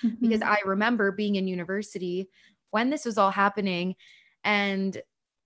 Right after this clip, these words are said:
Speaker 2: when I was talking about, you know, what I was learning and everything, everyone looked at me like I was crazy. And I do wanna make a point. I'm still very spiritual and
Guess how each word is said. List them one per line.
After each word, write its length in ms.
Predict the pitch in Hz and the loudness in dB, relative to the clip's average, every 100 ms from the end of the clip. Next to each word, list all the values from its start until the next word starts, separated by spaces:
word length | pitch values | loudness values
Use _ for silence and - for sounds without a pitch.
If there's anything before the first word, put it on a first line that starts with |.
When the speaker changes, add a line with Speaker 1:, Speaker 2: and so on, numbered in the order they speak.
| _ - | _ -4
Speaker 2:
when 240 | 220 220 | 0 2
I 160 | 208 233 | 2 2
was 160 | 196 | -2
talking 480 | - 208 220 233 208 | 2 2 2 0 2
about, 400 | 190 185 180 185 | 4 4 2 2
you 120 | 196 | -2
know, 120 | 190 | -2
what 160 | 185 185 | 0 0
I 100 | 180 | 0
was 200 | 180 180 | -2 -4
learning 520 | 214 247 269 240 202 | -2 0 0 -2 -2
and 100 | 185 | -2
everything, 440 | 180 220 226 175 - - | -2 -2 -6 -10 -10 2
everyone 420 | 269 311 254 220 | 4 4 2 0
looked 180 | 220 214 | -2 -2
at 80 | 202 | -2
me 140 | 190 | -2
like 140 | 180 165 | -4 -4
I 60 | |
was 140 | 160 - | -6 -6
crazy. 480 | 208 180 170 - - | -4 -2 -4 -12 -4
And 260 | 202 202 190 262 254 - _ | -2 -2 -4 -12 -18 -20 _
I 100 | 220 | -2
do 340 | 214 254 311 320 | 2 4 6 6
wanna 440 | 247 233 233 226 - - _ | 6 6 6 2 -6 -20 _
make 200 | 220 196 | 0 2
a 60 | 208 | -2
point. 520 | - 180 202 254 - - _ _ _ _ _ - | -2 0 0 -2 -4 -20 _ _ _ _ _ 0
I'm 160 | 233 | 2
still 200 | 247 285 | 4 2
very 280 | 214 208 196 | 4 4 4
spiritual 760 | 190 196 190 - 240 247 277 - _ - | 4 2 2 2 2 2 0 -4 _ 0
and 440 | 214 202 202 190 | 4 4 4 0